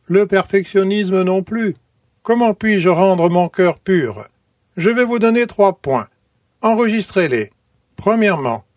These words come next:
sachez que vous ne pouvez pas le faire vous-même. Si vous voulez un cœur pur, sachez que vous ne pouvez pas le faire vous-même. Il n'y a aucun moyen. Proverbe vingt,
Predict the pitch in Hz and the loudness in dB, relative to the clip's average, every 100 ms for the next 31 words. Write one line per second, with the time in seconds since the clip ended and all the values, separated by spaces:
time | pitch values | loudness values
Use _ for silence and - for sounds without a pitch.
0 | _ - 190 175 226 247 233 214 214 208 | _ -4 -2 -2 -6 -10 -6 -4 0 0
1 | 208 196 196 208 208 196 - 208 196 190 | 2 0 0 2 2 0 0 0 2 0
2 | 196 151 113 110 - _ _ _ 202 185 | -2 -2 -4 -10 -14 _ _ _ -2 0
3 | 208 254 240 196 - 180 151 - 233 180 | 0 0 0 0 0 0 0 -4 0 0
4 | 120 123 _ _ _ _ - 185 - 233 | -2 -12 _ _ _ _ -2 -2 -2 -8
5 | 226 220 208 214 214 214 208 190 208 196 | -4 -4 0 0 2 2 2 2 2 2
6 | 185 - 196 185 170 185 165 113 110 - | 0 0 0 0 -2 -2 -2 -6 -10 -14
7 | _ _ _ _ 214 208 208 208 196 214 | _ _ _ _ -2 2 4 4 2 -2
8 | 202 196 185 143 113 _ _ _ _ - | 0 0 0 -4 -8 _ _ _ _ 0
9 | 208 226 214 190 196 156 127 | 2 2 0 0 0 -2 -4